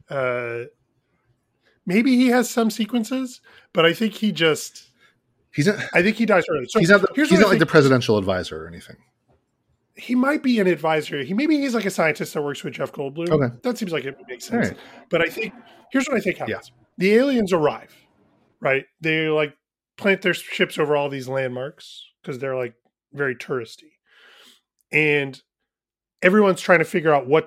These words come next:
Speaker 1: to do. And so some of those people trying to figure out what to do are Jeff Goldblum and Harvey Fierstein and Bill Pullman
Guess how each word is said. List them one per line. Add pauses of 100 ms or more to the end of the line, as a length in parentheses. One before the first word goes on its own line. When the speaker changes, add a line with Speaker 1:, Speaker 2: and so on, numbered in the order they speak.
(140)
Speaker 1:
to
do. (100)
And
so
some
of
those
people
trying
to
figure
out
what
to
do
are
Jeff
Goldblum (420)
and
Harvey
Fierstein (340)
and
Bill
Pullman